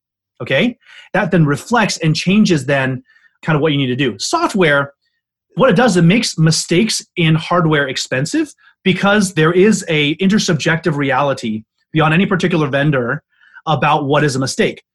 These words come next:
In software, because it moves so fast, it's too fast for anyone to build specs and hard specs and say, "Did you meet this performance spec you said you were gonna do?" No one cares about that. Software is just so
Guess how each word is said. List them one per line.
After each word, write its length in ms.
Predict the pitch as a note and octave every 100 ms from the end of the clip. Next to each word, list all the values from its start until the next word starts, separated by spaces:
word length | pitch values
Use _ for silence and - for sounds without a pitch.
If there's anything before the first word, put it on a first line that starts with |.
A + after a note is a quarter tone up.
| _
In 120 | F#3+
software, 600 | F#3+ D4 D4 F#3 E3 D#3 -
because 360 | F3 - C4
it 40 | F#3
moves 220 | F#3 E3
so 120 | D#3+
fast, 400 | - A#3 D3+ - _ _ -
it's 120 | F3
too 180 | - D4
fast 300 | - B3 -
for 60 | G3
anyone 120 | F#3
to 100 | E3+
build 280 | F3 G3+ F3
specs 560 | - G#3 F3+ - - - _ -
and 80 | E3
hard 300 | - A#3 -
specs 360 | - C#3+ D3+
and 80 | D#3+
say, 300 | D#3+ E3 C#3 C#3
"Did 140 | C#3 B2+
you 60 |
meet 160 | C#3+ E3
this 100 | D#3
performance 360 | A#2+ D3+ D#3+
spec 220 | - F#3+ F#3+
you 60 |
said 160 | G#3 F#3+
you 60 |
were 80 | F#3
gonna 100 | F#3
do?" 160 | A3 A#3 - _ _ -
No 80 | D#4+
one 120 | E3
cares 200 | D#3 C3+
about 160 | C#3 C#3+
that. 200 | F#3 G#3+
Software 340 | D4 D4+ C4+
is 80 | F#3
just 220 | F#3+ -
so 420 | A#3 A#3 A#3 F3+